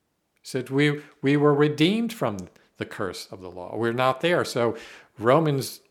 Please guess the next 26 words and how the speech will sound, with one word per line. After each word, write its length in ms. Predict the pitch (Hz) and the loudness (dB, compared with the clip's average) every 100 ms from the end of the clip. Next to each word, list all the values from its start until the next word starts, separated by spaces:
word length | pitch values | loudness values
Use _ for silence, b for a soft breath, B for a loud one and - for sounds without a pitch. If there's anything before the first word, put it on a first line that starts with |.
| _ _ - | _ _ -2
eight 220 | 139 147 | 0 0
and 140 | 117 | -2
one 220 | 123 170 127 | -2 -2 -2
is 180 | 98 | -6
one 140 | 117 120 | -4 -4
of 60 | |
the 60 | 113 | -4
most 280 | 120 120 - | -4 -4 -6
important 460 | 110 135 147 117 | -6 -2 -2 -2
verses 340 | 110 131 139 113 | -2 -2 -4 -8
of 380 | - 139 139 - | 2 4 2 -2
your 320 | 120 127 135 | -2 2 4
life. 500 | 131 131 190 175 - - B B - | 4 2 2 0 -4 -14 B B -2
"There 220 | 123 131 | 2 4
is 160 | 123 117 | 2 4
therefore 500 | 139 143 - 135 135 | 4 4 2 0 0
now 400 | 127 127 135 139 | 0 0 0 0
no 260 | 123 131 | 0 0
condemnation 920 | 139 123 127 131 143 123 95 95 123 | -2 -6 -6 -4 -4 -4 -6 -8 -12
to 100 | 127 | -12
them 320 | 160 107 113 117 | -8 -8 -6 -8
which 220 | 110 117 | -6 -2
are 140 | 123 | -2
in 100 | 143 | -4
Christ 400 | 147 104 110 - | -4 -4 -4 -8
Jesus, 640 | 156 196 196 156 143 - | -8 -8 -6 -10 -12 -18